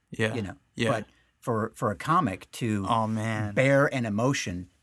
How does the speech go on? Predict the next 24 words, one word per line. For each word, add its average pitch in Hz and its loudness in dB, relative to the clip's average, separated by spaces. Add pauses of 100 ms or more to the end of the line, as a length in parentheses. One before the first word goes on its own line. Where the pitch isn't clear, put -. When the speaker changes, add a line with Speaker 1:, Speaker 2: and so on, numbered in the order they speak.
(120)
Speaker 2:
and 117 -2
then 110 0 (320)
let 110 2
it 107 -6
s-, - -12
let 143 -2
that 104 -4
silence 117 -2
sit - -8
there 101 -8
Speaker 1:
Yeah. 113 -2
Speaker 2:
is 107 -6 (640)
just - -8
death. - -4
Speaker 1:
I 113 4
have 107 0
this 104 -2 (100)
story 113 0
that 104 0
I 107 -4
tell - 0
about 101 -2
my 104 -6
friend 104 -4